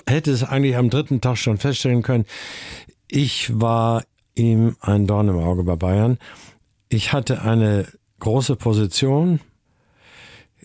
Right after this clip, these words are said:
Ich, äh, hatte die Mannschaft hinter mir, ich hatte den Verein hinter mir. Leider fehlte Uli Hoeneß zu der Zeit. Dann wäre alles auch anders gegangen.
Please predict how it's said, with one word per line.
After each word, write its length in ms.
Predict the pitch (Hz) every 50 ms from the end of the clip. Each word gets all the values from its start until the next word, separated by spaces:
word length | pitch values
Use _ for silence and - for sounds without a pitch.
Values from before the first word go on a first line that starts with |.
| - -
Ich, 380 | 123 117 104 - - - -
äh, 360 | 127 117 113 113 113 113 113
hatte 320 | 110 113 123 113 - 120 101
die 120 | 104 107
Mannschaft 520 | 107 131 156 175 165 - 147 135 - - -
hinter 300 | - 139 127 123 131 123
mir, 240 | 123 117 113 113
ich 140 | 110 101 95
hatte 280 | 107 110 101 - 107 92
den 220 | - 101 101 101
Verein 460 | 98 - 120 107 107 113 123 127 127 123
hinter 220 | 123 123 113 113
mir. 120 | 110 110 110
Leider 360 | 110 113 120 123 123 117 104 - - - - - -
fehlte 400 | - - 131 120 117 107 127 113
Uli 220 | 117 107 104 110 107
Hoeneß 260 | 135 147 156 147 -
zu 120 | - 143
der 180 | 120 123 123 123
Zeit. 460 | - - 139 123 123 127 117 - - - - - - - - - - -
Dann 200 | 117 117 113 110
wäre 160 | 113 113 107
alles 280 | 101 110 104 107 95 110
auch 260 | 98 101 95 - -
anders 360 | 131 135 139 135 127 - -
gegangen. 540 | - 127 110 127 127 127 131 131 131 123